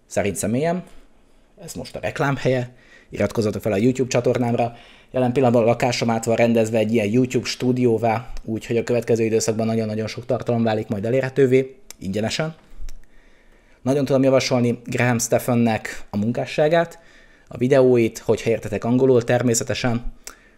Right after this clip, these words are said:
Öm, többször is ajánlottam korábban, és nagyon-nagyon kiválónak tartom a,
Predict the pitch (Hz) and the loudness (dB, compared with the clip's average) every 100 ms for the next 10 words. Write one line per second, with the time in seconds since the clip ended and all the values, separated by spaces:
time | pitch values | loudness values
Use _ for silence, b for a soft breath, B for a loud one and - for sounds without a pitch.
0 | B B _ 120 110 101 92 - _ 165 | B B _ -10 -6 -6 -6 -10 _ 6
1 | 156 151 131 131 123 110 - 101 - 160 | 6 4 2 2 2 2 0 -2 0 4
2 | 143 127 120 107 101 - - - - - | 4 4 2 0 -2 -4 -6 -8 -14 -2
3 | 120 147 135 123 117 113 131 120 110 110 | 2 4 4 4 2 2 0 2 2 2
4 | 104 - 110 92 113 101 80 98 98 95 | -2 -2 -2 -2 -4 -4 -4 -4 -4 -4
5 | 92 | -4